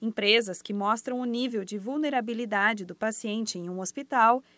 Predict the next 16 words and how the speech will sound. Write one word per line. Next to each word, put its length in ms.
e 140
até 220
mesmo 420
aquelas 460
que 100
ajudam, 560
através 460
de 80
games, 580
pacientes 600
que 100
têm 200
dificuldades 920
em 100
processar 640
sons. 720